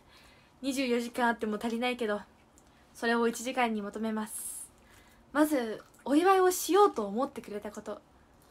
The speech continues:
そして、お祝いをしようと思って、Twitterを広げてくれたこと。そして、Twitterを広げて、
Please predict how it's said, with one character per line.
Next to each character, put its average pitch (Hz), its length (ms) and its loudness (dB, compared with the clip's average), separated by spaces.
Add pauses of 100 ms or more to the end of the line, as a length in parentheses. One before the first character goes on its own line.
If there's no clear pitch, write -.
(160)
そ - 160 -16
し - 60 -12
て、 247 160 -4 (440)
お - 60 0
祝 311 240 8
い 320 60 8
を 330 100 2
し 320 160 -2
よ 339 120 2
う - 60 -4
と 214 100 0
思 220 160 -4
っ 240 40 -10
て、 202 260 -8 (440)
Twitter 311 520 6
を 320 80 4
広 311 320 0
げ 330 80 -6
て 320 80 -6
く 302 100 -4
れ 320 80 0
た 311 100 -2
こ 302 100 -2
と。 294 160 -2 (920)
そ 294 140 -2
し 294 40 -8
て、 302 140 2
Twitter 339 480 0
を 349 40 2
広 330 280 -2
げ 339 100 -4
て、 339 320 0